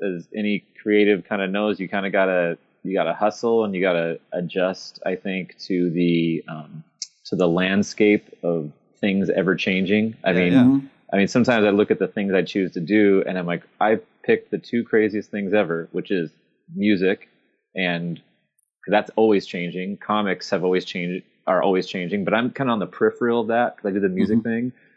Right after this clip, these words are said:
Speaker 1: So I watch you guys and kinda see what you guys are going through and be like, "Okay, yeah, the music industry did that last year," or, "We haven't done that
Speaker 3: <laughs>
Speaker 1: yet," you know,
Speaker 3: Right.
Speaker 1: that kind of thing.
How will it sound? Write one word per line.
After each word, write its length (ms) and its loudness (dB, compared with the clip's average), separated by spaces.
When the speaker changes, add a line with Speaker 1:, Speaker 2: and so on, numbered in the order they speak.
Speaker 1:
So 160 2
I 60 4
watch 320 2
you 80 2
guys 340 2
and 120 -12
kinda 180 -12
see 200 -4
what 120 -2
you 100 -2
guys 260 2
are 40 2
going 340 -4
through 260 2
and 100 -2
be 80 0
like, 160 0
"Okay, 300 2
yeah, 140 2
the 80 -2
music 320 -4
industry 320 -6
did 160 -4
that 180 0
last 340 -2
year," 280 2
or, 180 4
"We 180 2
haven't 300 -4
done 180 -4
that 240 -4
Speaker 3:
<laughs> 120 2
Speaker 1:
yet," 260 -4
you 80 2
know, 60 6
Speaker 3:
Right. 160 2
Speaker 1:
that 200 2
kind 180 -2
of 100 -4
thing. 220 -4